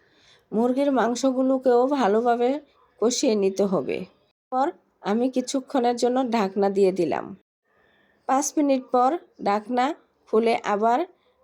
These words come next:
মুরগির মাংসগুলোকে হা-, হালকা নেড়েচেড়ে একটু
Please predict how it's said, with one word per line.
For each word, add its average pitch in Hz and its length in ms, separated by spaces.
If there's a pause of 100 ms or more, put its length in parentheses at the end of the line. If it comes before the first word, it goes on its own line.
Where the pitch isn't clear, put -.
(200)
মুরগির 233 420
মাংসগুলোকে 233 800 (640)
হা-, 208 300
হালকা 202 400
নেড়েচেড়ে 233 580 (600)
একটু - 640